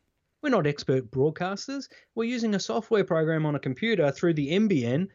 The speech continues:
Now, the M B N's not great, but hey, people understand that. We're human, and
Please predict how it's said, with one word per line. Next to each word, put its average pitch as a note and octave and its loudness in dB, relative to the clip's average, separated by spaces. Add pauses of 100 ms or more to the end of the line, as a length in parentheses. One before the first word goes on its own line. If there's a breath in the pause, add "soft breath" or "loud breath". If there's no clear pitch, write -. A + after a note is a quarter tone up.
(160 soft breath)
Now, F3+ -4
the G#3+ 0
M G#3+ 0
B F3+ 2
N's D3 0
not C3+ -2
great, A#3 -2
but - -10
hey, - -4 (1080)
people B3 0
understand G#3+ -2
that. F2+ -10 (320)
We're D3+ 2
human, D#3 2 (360 soft breath)
and E3+ -4